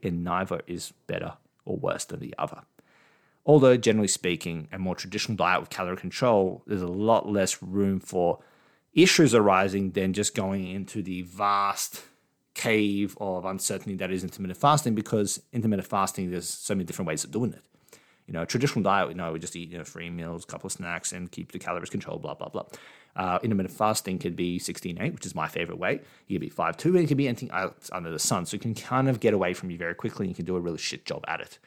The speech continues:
A lot more easily a shit job than the, than the other one, to excuse my language. Uh, but then again, calorie counting can also have its issues, and for some people, it's contraindicated. So keep that in mind as well. But yeah, that's it for me today.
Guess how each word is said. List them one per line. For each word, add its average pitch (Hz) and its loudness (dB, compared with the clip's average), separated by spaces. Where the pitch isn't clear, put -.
A 113 2
lot 104 6
more 87 -4
easily 82 -8
a 80 -8
shit - -12
job 80 -6
than 82 -12
the, - -16
than 80 -10
the 82 -10
other 78 -8
one, 60 -10
to - -16
excuse - -8
my 55 -4
language. - -6
Uh, 90 2
but 131 2
then 117 6
again, 92 2
calorie 92 -2
counting 98 -4
can 95 -4
also 101 -2
have 90 -6
its 90 -8
issues, - -10
and 90 -6
for 87 -10
some 101 -4
people, 123 -4
it's 95 -2
contraindicated. - -6
So 95 0
keep 123 -6
that 92 0
in 87 -6
mind 80 -12
as - -12
well. - -8
But 165 4
yeah, 190 4
that's 156 2
it - -2
for 170 0
me 151 6
today. 147 2